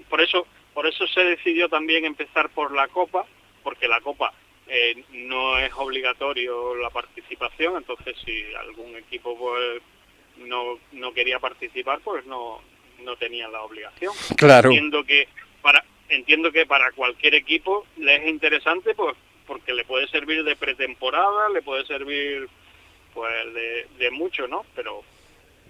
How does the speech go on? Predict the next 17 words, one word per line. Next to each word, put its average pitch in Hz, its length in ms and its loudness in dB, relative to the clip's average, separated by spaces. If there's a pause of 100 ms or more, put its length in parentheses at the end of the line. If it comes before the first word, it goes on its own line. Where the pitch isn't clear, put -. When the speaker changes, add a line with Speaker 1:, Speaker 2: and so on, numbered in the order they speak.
(120)
Speaker 1:
pero 113 280 -4
no, 117 420 -10 (680)
pero 135 160 0
no 151 80 6
hay 160 100 10
una 156 160 4
obligación 131 600 -2
de, 117 340 -6 (140)
de 120 80 -8
participar. - 640 -8 (240)
Speaker 2:
Sí, - 160 -8
pero 90 140 -6
estamos 113 260 2
Speaker 1:
La 117 40 2
liga 139 380 2
que 127 60 -6
empieza, 131 540 -4